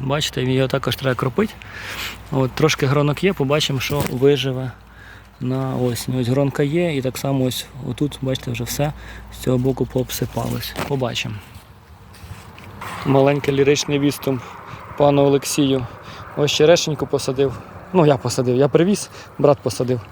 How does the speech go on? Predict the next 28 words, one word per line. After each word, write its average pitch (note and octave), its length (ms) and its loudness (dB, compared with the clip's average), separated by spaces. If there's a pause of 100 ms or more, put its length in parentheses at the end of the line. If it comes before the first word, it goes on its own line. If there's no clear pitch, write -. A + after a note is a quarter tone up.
(540)
От, C3 340 2
це D3+ 160 2
одна, F#3 360 6 (640)
а D#3 80 -2
ось D#3+ 260 0
поруч D#3 420 4 (1160)
щось D3 300 4
їй C#3 200 2 (180)
не C#3 140 4
до C3 120 2
шмиги. B2 440 -2 (800)
Коротше, D3+ 300 4
отакі D3 320 0
справи C#3 360 2
з - 60 0
черешнями. C3 500 2
Може, D#3+ 260 4
колись D3+ 320 2
і C3 40 0
ми B2+ 120 0
черешні B2 460 -2
поїмо. B2 380 -2 (1400)
Так, A#2+ 200 0
і D#3+ 100 4
закінчу C#3 460 0
ще C#3 140 0
малявками. C3+ 640 0 (920)
А, B2 180 0